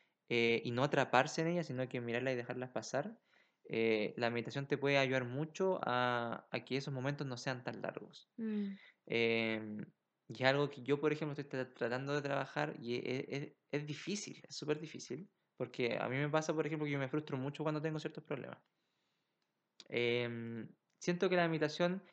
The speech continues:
Speaker 1: a veces me ha ayudado, pero siento que como no he practicado tan seguido,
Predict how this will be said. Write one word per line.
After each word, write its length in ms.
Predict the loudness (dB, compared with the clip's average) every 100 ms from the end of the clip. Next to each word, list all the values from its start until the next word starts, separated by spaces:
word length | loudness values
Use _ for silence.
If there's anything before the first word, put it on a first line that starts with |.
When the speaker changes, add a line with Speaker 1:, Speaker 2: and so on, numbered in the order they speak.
| _
Speaker 1:
a 100 | -2 0
veces 300 | 0 0 -2
me 240 | 0 0
ha 60 | 0
ayudado, 560 | 0 2 4 6 4
pero 140 | 2 0
siento 220 | -2 -4
que 80 | -4
como 200 | -4 -2
no 160 | -2
he 40 | 2
practicado 720 | 2 0 -2 -2 0 2 2
tan 180 | 0 -2
seguido, 680 | -2 -4 0 0 0 -4